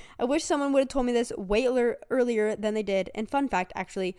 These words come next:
it was Lake. That was the one that told me that, like, I needed to s-, cut him off, stop talking to my ex because he was treating me so awfully,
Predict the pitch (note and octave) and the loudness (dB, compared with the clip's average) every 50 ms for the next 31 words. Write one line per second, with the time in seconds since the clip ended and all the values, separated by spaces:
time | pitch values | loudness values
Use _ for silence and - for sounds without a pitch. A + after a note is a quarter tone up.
0 | - - - - - - - A#3+ G#3 G#3+ F#3+ G3 G#3 G3+ G3 F#3 - - G#3+ G#3 | -12 -20 -20 -20 -8 -4 -2 -2 -2 -2 -2 2 2 2 2 2 -2 -2 0 2
1 | G#3 G#3+ A3 G#3+ G#3 G#3 G#3 G3 F#3+ - A3+ G3 G3+ G3 G3 F#3 F#3+ G3+ F#3+ F3+ | 2 0 0 -2 -2 -2 -2 -4 -4 -2 -4 -2 -2 -2 -2 -2 -2 -2 -2 -2
2 | F#3 F#3 F3+ F3 - - - G3 F#3+ G3+ G3+ G3+ G3 - - A3 G#3 - - - | -2 -2 -2 -4 -6 -8 -8 -6 -6 -6 -6 -8 -8 -10 -10 -10 -10 -10 -12 -16
3 | - - - - B3 A3+ B3 C4+ A#3+ G3+ F#3+ F#3 F#3+ - - - - G#3+ G#3+ A3 | -16 -10 -4 -2 -2 0 0 0 0 2 2 0 0 -2 -4 -6 -2 0 0 0
4 | - - A3 G#3+ G#3+ G#3 G#3 G#3 G#3 G3 - - F3+ F3+ - - - - F#3 - | 0 0 0 0 0 -2 -2 -2 -2 -2 -4 -4 -4 -6 -8 -10 -14 -12 -10 -8
5 | G3 - A#3 G3+ G#3+ - - - A3+ A3+ A3 A#3 C#4+ B3 - B3+ A3 - - G#3 | -8 -6 -4 -6 -6 -6 -6 -6 -6 -4 -2 -2 -2 0 0 -2 -2 0 2 2
6 | G#3+ A#3 - A#3 A#3+ A#3 A3+ A3+ | 2 2 2 2 0 0 0 0